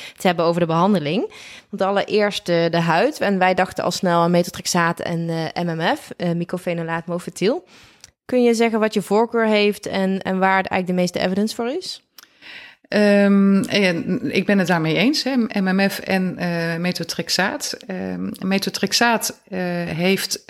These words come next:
Speaker 2: bewezen effect op huidbetrokkenheid, eh, en op, eh, algemeen welbevinden. Onderzoek, eh, vanuit Nederland, hè, door professor Van der Hogen,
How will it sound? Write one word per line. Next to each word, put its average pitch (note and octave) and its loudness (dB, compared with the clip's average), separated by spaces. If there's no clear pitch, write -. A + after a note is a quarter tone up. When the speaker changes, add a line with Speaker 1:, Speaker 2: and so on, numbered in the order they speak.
Speaker 2:
bewezen F3+ 0
effect - -6
op F3 -4
huidbetrokkenheid, D#3+ -2
eh, E3 -4
en F3+ 0
op, - -6
eh, E3+ -2
algemeen D#3+ 0
welbevinden. A#3+ 2
Onderzoek, G3+ 2
eh, F3+ -4
vanuit F3 -2
Nederland, A3 2
hè, A#3+ -2
door F#3 0
professor - -2
Van E3+ -4
der E3 -2
Hogen, G#3+ 2